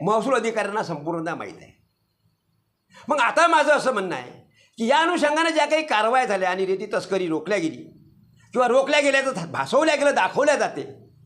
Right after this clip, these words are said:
खरंच भासवल्या गे-, म्हणजे खरंच झालं आहे का आता हे?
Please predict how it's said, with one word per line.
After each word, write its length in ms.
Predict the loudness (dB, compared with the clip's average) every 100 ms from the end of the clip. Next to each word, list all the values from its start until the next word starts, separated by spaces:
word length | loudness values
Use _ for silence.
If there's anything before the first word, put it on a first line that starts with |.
| -20 -20 -18 -4
खरंच 260 | 0 2
भासवल्या 360 | 2 2 4 2
गे-, 220 | -2 -8
म्हणजे 360 | -2 0 0 -2
खरंच 180 | 0 0
झालं 200 | 2 2
आहे 120 | 2
का 100 | 2
आता 160 | 0 0
हे? 120 | -2